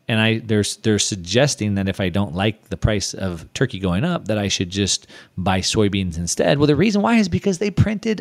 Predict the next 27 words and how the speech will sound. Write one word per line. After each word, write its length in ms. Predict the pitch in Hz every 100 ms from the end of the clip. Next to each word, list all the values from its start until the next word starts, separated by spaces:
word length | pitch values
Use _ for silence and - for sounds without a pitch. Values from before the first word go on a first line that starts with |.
| -
almost 380 | 160 190 190 - -
eight 300 | 202 180 - - _
trillion 540 | - - 185 180 185 156 - _ -
dollars 560 | 170 175 180 165 139
in 220 | - 147
the 100 | 135
last 400 | 127 120 117 -
year. 340 | 123 107 82 - _ - - -
Eight 260 | 180 165 - -
trillion 420 | - 185 170 165
dollars. 460 | 160 170 175 110 87
And 140 | 127
when 160 | 139 143
they 140 | 135
dump 380 | 123 110 160 170
in, 200 | 160 151 127
well, 100 | 127
not 140 | 139
in 60 | 113
the 60 |
last 240 | 107 98 135
year, 140 | 120
over 100 | 113
the 80 | 110
last 180 | 107 -
several 180 | 110
years, 260 | 117 113